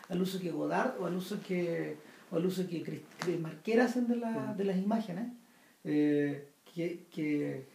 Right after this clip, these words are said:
Speaker 1: es eminentemente cinemático.
Speaker 2: Ujú.
Speaker 1: Acá no. Acá, acá, eh, eh, de alguna manera las imágenes van comentando la acción y la van complementando,
Speaker 2: Claro.
Speaker 1: la van enriqueciendo.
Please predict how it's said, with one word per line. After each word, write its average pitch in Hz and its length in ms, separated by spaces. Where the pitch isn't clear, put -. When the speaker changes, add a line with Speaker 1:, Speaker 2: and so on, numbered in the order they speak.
Speaker 1:
es 165 140
eminentemente 226 600
cinemático. 196 800
Speaker 2:
Ujú. 156 160
Speaker 1:
Acá 214 200
no. - 300
Acá, 196 500
acá, 190 360
eh, 208 260
eh, 160 680
de 165 140
alguna 202 300
manera 208 200
las 185 240
imágenes 202 480
van 202 220
comentando 208 600
la 247 100
acción 214 420
y 180 100
la 175 100
van 190 160
complementando, 180 720
Speaker 2:
Claro. 151 40
Speaker 1:
la 156 100
van 175 180
enriqueciendo. 165 560